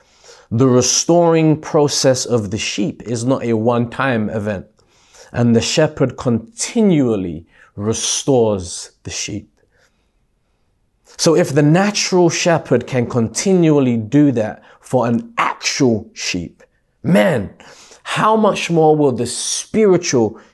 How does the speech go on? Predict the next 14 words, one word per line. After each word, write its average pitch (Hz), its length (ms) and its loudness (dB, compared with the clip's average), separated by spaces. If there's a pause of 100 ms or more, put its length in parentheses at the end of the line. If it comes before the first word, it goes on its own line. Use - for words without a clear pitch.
shepherd - 560 0
continually 120 1000 0 (200)
restore 123 720 2
the 110 120 -4
souls 147 720 0 (320)
of 117 160 -4
the - 80 -4
people 143 560 -4
whom 120 320 -2
he 113 240 -4
bled 123 720 0 (640)
and 98 320 -8
died 120 320 -2
for? - 380 -12